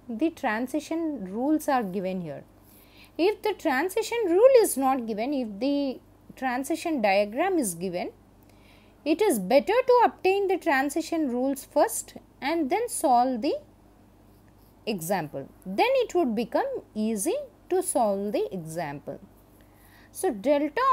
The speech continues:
of Q naught be Z naught. Here Z naught is the present top of the stack.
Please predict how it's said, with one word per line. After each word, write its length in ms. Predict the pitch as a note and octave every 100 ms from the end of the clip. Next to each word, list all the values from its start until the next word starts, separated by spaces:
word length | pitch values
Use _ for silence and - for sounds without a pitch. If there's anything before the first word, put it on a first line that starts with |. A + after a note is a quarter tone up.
| A#4+
of 200 | A#4 -
Q 360 | - F#4+ A4+ A4+
naught 380 | E4+ F4 C#4 G#3+
be 240 | D#4 E4+
Z 320 | G#3 F3 A3
naught. 520 | G#3+ G3 F#3 E3+ - - - - - _ - - - - - - - - - - - - - -
Here 260 | D4 F#4+ A#3+
Z 360 | F3+ A#3+ C4+ A3
naught 440 | F4 A#4+ E4 - - - _ - - - - - - - - - - - - - - - -
is 240 | B3+ A3+
the 140 | B3+ A4 C#5 - - - -
present 500 | - C4+ A3 F4 F4 -
top 220 | B3+ B3+
of 180 | A#3+ G3+
the 80 | B3
stack. 500 | - A3 D#3 -